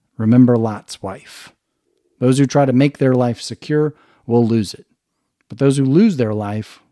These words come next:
will keep it. I tell you, on that night there will be two in one bed. One will be taken and the other left. There will be two women grinding meal together. One will be taken and the other left.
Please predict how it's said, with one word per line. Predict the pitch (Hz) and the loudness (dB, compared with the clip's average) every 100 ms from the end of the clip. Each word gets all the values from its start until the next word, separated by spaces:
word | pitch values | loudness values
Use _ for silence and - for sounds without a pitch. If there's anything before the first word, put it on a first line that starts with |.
| _ | _
will | 113 | -14
keep | - 151 - | -8 -8 -10
it. | - _ _ _ _ _ _ _ _ 143 | -20 _ _ _ _ _ _ _ _ -4
I | |
tell | 151 165 | 2 2
you, | 156 143 _ _ - | 2 -4 _ _ -2
on | 123 | 0
that | 156 170 123 | 0 -2 -6
night | 117 123 - | -6 -8 -6
there | 127 | -2
will | 127 | 0
be | 120 113 | 0 -4
two | - - 175 | -4 -2 0
in | 175 120 120 | 0 0 2
one | 123 104 | 0 -2
bed. | 85 - _ _ _ _ _ _ - | -6 -18 _ _ _ _ _ _ -2
One | 127 139 | 2 2
will | |
be | 131 127 | 2 -2
taken | - 139 135 156 160 156 | 0 -4 -2 -4 -4 -6
and | 113 | -2
the | 113 | 0
other | 120 117 107 | 0 0 -4
left. | 92 87 - - - _ _ _ _ | -8 -16 -20 -20 -20 _ _ _ _
There | 127 | 0
will | 135 | 2
be | 147 | 0
two | - 180 156 | 0 -2 0
women | 143 180 117 95 _ _ _ | 2 2 0 -6 _ _ _
grinding | 113 135 156 151 139 131 | -2 2 2 2 4 6
meal | 156 175 | 4 2
together. | 143 95 95 98 - _ _ _ _ _ _ - | -2 -8 -14 -16 -20 _ _ _ _ _ _ 0
One | 131 147 | 4 4
will | 131 | 4
be | 127 131 | 0 -2
taken | - 113 127 127 123 _ _ _ _ - | -2 -4 -2 -4 -6 _ _ _ _ -2
and | 113 | 2
the | 120 | 2
other | 120 117 | 2 0
left. | 120 113 - _ | -2 -6 -12 _